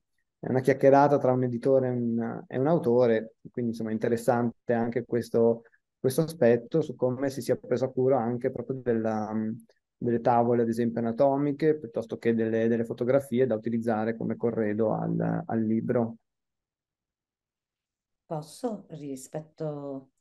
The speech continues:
Speaker 1: Sì.
Speaker 2: eh, le tavole anatomiche ci tenevo che fossero precise, per questo ho chiesto a un disegnatore anatomico proprio di realizzarle.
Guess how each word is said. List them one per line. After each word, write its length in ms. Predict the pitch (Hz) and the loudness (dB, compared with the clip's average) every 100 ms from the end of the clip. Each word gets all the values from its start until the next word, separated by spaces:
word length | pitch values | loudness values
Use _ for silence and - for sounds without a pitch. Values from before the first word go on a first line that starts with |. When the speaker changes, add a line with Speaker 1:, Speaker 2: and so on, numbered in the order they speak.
| _ | _
Speaker 1:
Sì. 260 | - 381 - - _ _ _ _ _ _ _ | 2 2 0 -20 _ _ _ _ _ _ _
Speaker 2:
eh, 400 | 165 160 151 151 | -6 -4 -2 -4
le 120 | 151 | -6
tavole 320 | 165 185 190 185 | -4 -4 -4 -4
anatomiche 720 | 180 175 180 175 220 165 147 | -6 -6 -6 -4 -4 -4 -8
ci 140 | - | -10
tenevo 380 | 180 175 190 151 | -8 -4 -4 -4
che 120 | 156 | -8
fossero 800 | 156 - 185 - - 147 143 139 139 | -10 -6 -8 -6 -8 -8 -8 -10 -8
precise, 720 | 160 156 - 147 147 143 151 | -6 -8 -10 -10 -10 -6 -6
per 180 | 156 160 | -6 -6
questo 720 | 165 165 165 - 165 156 156 - _ _ _ - | -4 -4 -4 -8 -2 -2 -2 -10 _ _ _ -6
ho 500 | 160 156 151 147 147 | -2 0 -2 -4 -6
chiesto 440 | 165 151 156 - | -4 -4 -4 -4
a 60 | 147 | -2
un 120 | 147 | -2
disegnatore 600 | 151 165 160 160 165 160 | -2 0 0 2 2 2
anatomico 680 | 160 170 160 160 170 165 170 | 2 -2 -2 -2 -2 -4 -4
proprio 280 | 156 160 160 | -2 -2 -2
di 140 | 156 | -2
realizzarle. 1400 | 156 165 165 160 143 165 160 160 160 160 156 156 156 | -2 -2 -2 -4 -4 -2 0 -2 0 2 2 2 0